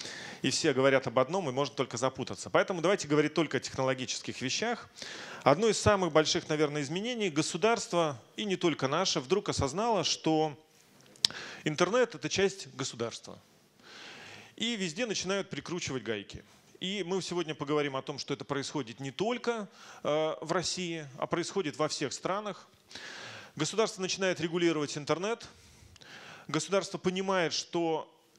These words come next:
не контролируя эту область, оно не сможет выполнять вообще зачастую свои функции. Существует огромный пакет внутренних задач у государства по,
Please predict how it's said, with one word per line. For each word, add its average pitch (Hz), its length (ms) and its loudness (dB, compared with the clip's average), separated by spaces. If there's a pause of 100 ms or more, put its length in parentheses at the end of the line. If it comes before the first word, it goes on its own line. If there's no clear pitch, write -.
(140)
не 202 340 0
контролируя 170 760 0
эту 143 140 -6
область, 123 640 -4
оно 156 280 -2
не 165 220 -4
сможет 170 720 -4 (240)
выполнять 156 600 -2
вообще 139 260 -4
зачастую 143 420 -6
свои 131 240 -4
функции. 190 460 -8 (680)
Существует 196 600 0
огромный 185 480 2
пакет 175 540 0
внутренних 143 580 -4
задач 143 340 -2
у 139 40 -10
государства 135 640 -2
по, 175 400 0